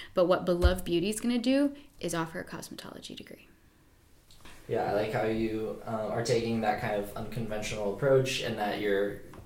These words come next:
Speaker 2: willing to partner with these other organizations as well in the community, so that you're really tackling this this problem, like, full on with,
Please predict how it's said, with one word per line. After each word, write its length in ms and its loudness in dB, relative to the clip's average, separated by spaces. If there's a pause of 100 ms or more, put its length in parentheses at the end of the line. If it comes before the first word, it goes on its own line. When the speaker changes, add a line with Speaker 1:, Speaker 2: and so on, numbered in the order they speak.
(200)
Speaker 2:
willing 360 6
to 80 2
partner 420 2
with 120 -2
these 180 -4
other 280 2
organizations 760 -2
as 160 -2
well 240 2
in 40 0
the 80 -2
community, 520 -2
so 200 -2
that 200 -2
you're 80 -4
really 280 0
tackling 520 -6
this 400 -6 (640)
this 160 -6
problem, 500 -2
like, 240 -6
full 260 2
on 400 -4
with, 160 -14